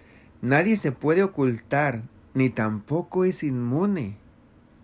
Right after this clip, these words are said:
a la presión social. Las opciones o las opiniones de la gente,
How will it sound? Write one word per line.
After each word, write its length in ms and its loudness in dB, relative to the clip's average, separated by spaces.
a 160 0
la 340 2
presión 800 0
social. 880 0
Las 220 0
opciones 1080 -4
o 260 6
las 240 2
opiniones 880 0
de 120 -2
la 180 -6
gente, 760 -4